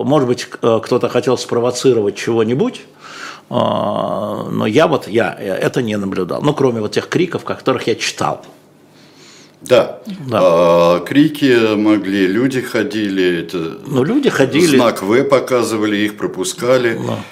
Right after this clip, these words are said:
Speaker 2: Там очень много, э, просачивается этого. А, я не знаю, а, абсолютно ли это правда,
Speaker 1: Ну,
Speaker 2: но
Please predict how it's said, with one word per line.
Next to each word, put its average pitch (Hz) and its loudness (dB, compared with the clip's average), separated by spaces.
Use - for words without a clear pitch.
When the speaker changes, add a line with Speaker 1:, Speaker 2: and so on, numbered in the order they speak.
Speaker 2:
Там 160 6
очень 165 6
много, 127 6
э, 101 4
просачивается 120 0
этого. 82 -8
А, 90 0
я 131 4
не 117 2
знаю, 113 -2
а, 78 0
абсолютно 104 -4
ли 87 0
это 82 -2
правда, 151 -2
Speaker 1:
Ну, 190 2
Speaker 2:
но 220 4